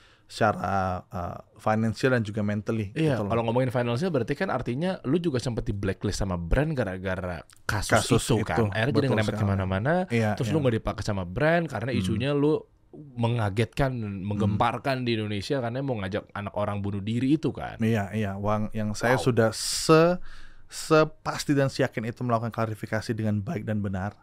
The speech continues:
Speaker 1: Dan terima kasih teman-teman semua yang sudah melihat dan sudah akhirnya memahamin. Tapi Indian nggak bisa semua orang, gitu loh. Nggak bisa semua orang tahu akan hasil klarifikasi itu kayak gimana. Mereka cuma tahu berita utamanya,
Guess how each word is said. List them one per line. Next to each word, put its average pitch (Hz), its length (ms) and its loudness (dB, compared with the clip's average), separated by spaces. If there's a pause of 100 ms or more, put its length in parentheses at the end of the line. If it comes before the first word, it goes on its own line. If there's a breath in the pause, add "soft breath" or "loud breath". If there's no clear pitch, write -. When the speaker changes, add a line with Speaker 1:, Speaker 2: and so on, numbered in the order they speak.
(420 soft breath)
Speaker 1:
Dan 101 500 -2
terima 113 220 0
kasih 110 180 -4
teman-teman 113 300 -2
semua 110 260 -2
yang 107 80 0
sudah 101 300 -4
melihat 104 420 -4
dan 107 160 -6
sudah 98 320 -6 (140)
akhirnya - 320 -4
memahamin. 101 560 0 (400 soft breath)
Tapi 147 220 2
Indian 156 200 4
nggak 131 120 2
bisa 113 100 -2
semua 110 220 -6
orang, 95 200 -10 (280)
gitu 104 200 -8
loh. 92 240 -8
Nggak 110 160 -4
bisa 110 140 -4
semua 113 180 -2
orang 113 260 -2
tahu 117 440 0
akan 107 500 -6 (160)
hasil 107 420 -4
klarifikasi 107 520 -6
itu 117 140 -6
kayak 110 140 -4
gimana. 98 240 -4
Mereka 104 200 -4
cuma 131 160 -4
tahu 117 200 0
berita 117 320 -4
utamanya, 113 640 -4